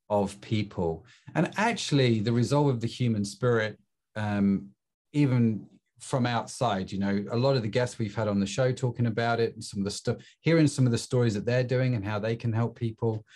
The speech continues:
Uh, we sponsor a charity called Vitamin Angels, a great charity through our health supplement business. And our account manager, she was,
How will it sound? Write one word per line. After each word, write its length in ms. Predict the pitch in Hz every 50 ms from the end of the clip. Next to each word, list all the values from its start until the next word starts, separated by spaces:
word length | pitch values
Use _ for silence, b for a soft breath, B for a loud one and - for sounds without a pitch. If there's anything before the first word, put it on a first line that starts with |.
| B B B B B B B B B _
Uh, 200 | - 120 117 113 -
we 220 | 113 123 135 135
sponsor 540 | 127 - - - 135 131 131 131 - - 110
a 60 | 101
charity 400 | 101 - 123 127 131 123 - 117
called 300 | 104 - 107 98 95 95
Vitamin 340 | 113 127 - - 107 101 98
Angels, 580 | 95 95 95 95 95 95 90 87 82 - - - _ _ _ _ _ _ _ - - - _ _ _ _ _ _ _ _ _ -
a 160 | - 110 104 101
great 300 | 90 - 139 139 139 -
charity 680 | - 117 107 104 104 101 - - 101 98 98 98 B B B B B -
through 400 | - - 120 113 107 104 104 104 -
our 320 | 113 107 104 101 101 98
health 240 | - - 120 120 -
supplement 400 | - 123 - - 104 98 92 90
business. 520 | 98 98 90 - 104 90 87 - - - B B B B B B B B B B B -
And 400 | 110 117 117 113 117 110 101 - -
our 160 | 139 135 135
account 320 | 127 - - 156 180 180
manager, 540 | 160 147 131 123 117 101 104 101 90 85 85 107
she 240 | - - - 151
was, 340 | 156 143 139 135 - - -